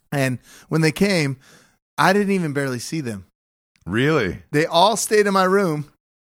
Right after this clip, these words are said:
Speaker 1: but there was five of 'em. They stayed in my room, zuh, <laughs> but I, I didn't, I didn't, there's a couple rooms, you know, but,
Speaker 2: Yeah,
Speaker 1: but
Speaker 2: yeah,
Speaker 1: I
Speaker 2: yeah,
Speaker 1: didn't,
Speaker 2: yeah.
Speaker 1: I didn't even, I had no idea what they were doing every day. They, they went and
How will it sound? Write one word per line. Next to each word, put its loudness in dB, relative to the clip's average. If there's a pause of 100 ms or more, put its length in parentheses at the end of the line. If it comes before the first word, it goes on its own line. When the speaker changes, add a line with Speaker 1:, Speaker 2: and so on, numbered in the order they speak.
(600)
Speaker 1:
but -2 (180)
there -4
was -4
five 2
of -6
'em. -8 (420)
They -6
stayed 2
in 0
my 2
room, -2 (580)
zuh, -2 (160)
<laughs> -20
but 4
I, 8
I 6
didn't, 4
I 8
didn't, 2
there's 0
a 4
couple 0
rooms, -2
you 0
know, 0
but, -2
Speaker 2:
Yeah, 6
Speaker 1:
but 6
Speaker 2:
yeah, 6
Speaker 1:
I 6
Speaker 2:
yeah, 6
Speaker 1:
didn't, 4
Speaker 2:
yeah. 2
Speaker 1:
I 4
didn't 2
even, 0 (480)
I -4
had 0
no 0
idea -2
what -2
they -2
were -2
doing -4
every -4
day. -2
They, -2
they -2
went -4
and -6